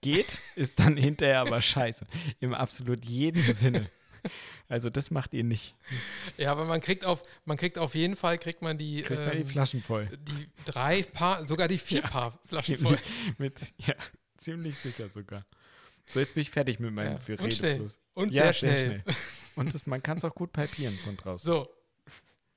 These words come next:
Speaker 2: Mir fällt, mir fällt übrigens darauf ein, dass ich dir gerade zwei Sterne geben
Speaker 1: Ja.
Speaker 2: wollte. Ich habe am Anfang erwähn-,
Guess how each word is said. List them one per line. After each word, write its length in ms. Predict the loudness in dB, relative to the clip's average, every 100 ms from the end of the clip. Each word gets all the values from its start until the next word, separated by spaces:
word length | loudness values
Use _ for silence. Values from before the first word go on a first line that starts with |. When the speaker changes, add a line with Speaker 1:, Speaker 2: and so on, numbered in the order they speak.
| _ -8
Speaker 2:
Mir 160 | -6
fällt, 300 | -2 -4 -4
mir 100 | -10
fällt 180 | -2 0
übrigens 180 | 0 -2
darauf 220 | -2 -2
ein, 120 | -2
dass 80 | -2
ich 60 | -4
dir 120 | -2
gerade 200 | -2 -2
zwei 180 | -2 -6
Sterne 320 | -2 -4 -4
geben 180 | -6 -2
Speaker 1:
Ja. 80 | -2
Speaker 2:
wollte. 220 | -2 -10 -12 -20 -20 _
Ich 160 | -12 -6
habe 120 | -6
am 100 | -6
Anfang 240 | -8 -8 -8
erwähn-, 420 | -8 -6 -8